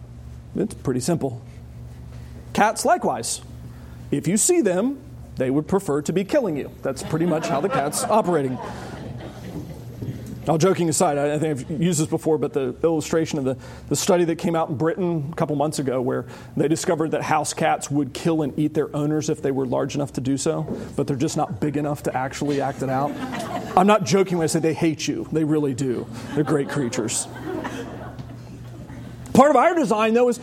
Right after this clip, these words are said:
we're designed to, to model the Lord God. We are made in His image. We're not made in the image of the animals. The image of the animals are simple creatures.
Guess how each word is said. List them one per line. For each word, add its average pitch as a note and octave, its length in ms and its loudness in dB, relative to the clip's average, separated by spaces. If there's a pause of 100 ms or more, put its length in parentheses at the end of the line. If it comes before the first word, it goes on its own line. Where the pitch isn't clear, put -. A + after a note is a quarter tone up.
(160)
we're E4 220 6
designed C4+ 440 4
to, B3 160 6 (200)
to C4+ 120 4
model C#4 460 6
the A#3+ 100 4
Lord B3 380 4
God. D4 360 4 (140)
We D4+ 180 6
are C#4 140 8
made B3 220 4
in A#3 100 6
His D4 400 4
image. A3 340 4
We're B3+ 100 4
not D#4 180 4
made E4 240 4
in C4 80 6
the A#3+ 120 2
image A#3 240 4
of A3 60 2
the A#3+ 160 4
animals. D4 560 2 (960)
The A#3+ 100 8
image G4 180 4
of E4 80 4
the C4+ 120 2
animals E4 320 4
are B3+ 100 2
simple G#4 520 2
creatures. D#3+ 760 -2